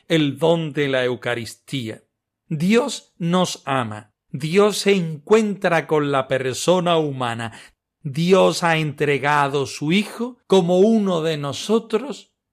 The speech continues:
en expresiones totalmente pobres, y Jesucristo, después de predicarnos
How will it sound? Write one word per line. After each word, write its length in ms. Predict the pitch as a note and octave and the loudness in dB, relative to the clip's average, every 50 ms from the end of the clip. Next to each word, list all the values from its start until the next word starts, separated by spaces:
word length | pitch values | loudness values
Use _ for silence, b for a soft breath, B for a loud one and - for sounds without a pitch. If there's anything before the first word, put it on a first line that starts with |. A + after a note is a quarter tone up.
| _ _ - | _ _ -2
en 180 | E3+ F3 E3 | 0 2 2
expresiones 1000 | D#3+ D#3 C#3+ - _ - D#3+ D3+ D3 C3+ - - F3+ F#3+ G3 F#3+ E3 D#3 C3 - b b b b _ | 0 -2 -4 -4 _ -2 0 0 0 -2 -2 0 2 2 2 2 0 -2 -6 -10 b b b b _
totalmente 1120 | - E3 D3+ D#3 - F3+ F#3 F3 E3 D#3+ D#3+ F3 F#3 F3+ E3+ E3 D#3 C3+ - - D3+ C#3+ C3+ | 0 0 2 2 2 2 2 2 -2 -2 -2 -2 -2 -2 -2 -4 -6 -8 -6 -2 -2 -2 -2
pobres, 840 | C#3+ - G3+ G#3 A3 G#3 G3+ G#3 G#3 G#3 G#3+ G#3+ - - _ _ _ _ _ _ | 0 2 4 4 6 6 4 2 2 0 0 -2 -8 -18 _ _ _ _ _ _
y 120 | - G#3 F#3+ | -2 -2 0
Jesucristo, 1040 | F#3+ F#3+ F#3+ - - G3+ F#3 G3 - A3 G#3+ G#3 - - - _ - - D#3+ D3 b b b b b | 2 2 0 2 0 -4 -4 -2 0 0 0 0 -2 -4 -10 _ -12 -8 -8 -8 b b b b b
después 760 | D#3+ D3 E3 D3+ D3 - _ - F3+ G3 G3+ F#3+ D#3+ C#3 C3+ | 0 2 2 2 0 -4 _ 0 2 4 4 4 2 -2 -2
de 140 | E3 D#3 D3 | -2 -2 -2
predicarnos 1160 | - - D3 D3 C#3+ C3 C3+ C3 - D#3+ E3+ F#3+ F#3+ F3+ E3+ D#3 D3 C#3+ C#3 C3 B2+ A2 | -2 -2 -2 0 0 -2 -4 -4 0 2 2 2 2 2 -2 -4 -6 -6 -6 -6 -8 -8